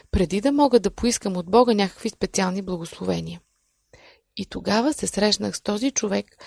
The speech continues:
за първи път в болницата. Той имаше ужасен сърдечен пристъп, едвам дишаше. Задъхвайки се, той ми каза: Моля, отнасял съм се към Бога лошо. Наистина съм се отнасял към Бога нечестно и долно.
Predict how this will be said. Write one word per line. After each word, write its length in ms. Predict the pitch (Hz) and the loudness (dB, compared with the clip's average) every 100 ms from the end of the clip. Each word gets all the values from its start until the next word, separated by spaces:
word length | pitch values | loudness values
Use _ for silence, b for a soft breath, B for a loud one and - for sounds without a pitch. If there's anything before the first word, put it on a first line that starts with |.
| B B B - | B B B -10
за 140 | 98 | -4
първи 320 | - 143 196 | 0 0 0
път 240 | - 214 196 | -2 -6 -4
в 60 | |
болницата. 720 | 185 180 165 175 - - - _ _ b _ _ | -2 0 -2 -10 -14 -16 -20 _ _ b _ _
Той 140 | 220 | 2
имаше 300 | 196 190 - | 2 2 2
ужасен 420 | 185 180 208 - 196 | 2 2 0 -2 -4
сърдечен 580 | 208 185 208 - 196 | -4 -2 -2 -2 -4
пристъп, 480 | 180 202 - - - | -2 -4 -4 -8 -6
едвам 340 | 208 190 220 185 | -4 0 -2 -2
дишаше. 580 | 185 175 - - 190 - B B B B - | -2 0 2 0 -2 -12 B B B B -4
Задъхвайки 640 | 185 185 247 269 - 240 | 0 4 4 2 -2 -4
се, 140 | - | -6
той 220 | - 185 | -4 -4
ми 120 | 180 175 | -4 -8
каза: 440 | 196 180 - 175 - b b b b b _ _ | -6 -6 -6 -12 -16 b b b b b _ _
Моля, 480 | 202 202 214 190 185 - _ _ - | -4 0 2 0 -2 -8 _ _ -10
отнасял 520 | 202 214 226 220 208 | -8 -2 0 0 -4
съм 200 | 202 196 | -6 -6
се 140 | 214 | -6
към 240 | - 185 180 | -6 -4 -2
Бога 240 | 202 196 | 0 0
лошо. 480 | 190 190 185 - - _ _ 202 | 0 0 0 -2 -4 _ _ 0
Наистина 480 | 226 240 - 240 | 2 2 0 -2
съм 160 | 233 214 | -2 -4
се 120 | - | -4
отнасял 440 | 208 202 202 202 185 | -4 -4 -4 -4 -4
към 220 | 208 190 | -6 -2
Бога 400 | 196 185 190 - | -2 0 -2 -2
нечестно 580 | 202 196 - 220 - 196 | -4 -2 0 0 -2 -6
и 60 | 180 | -2
долно. 460 | 196 202 190 185 | -2 0 -2 -8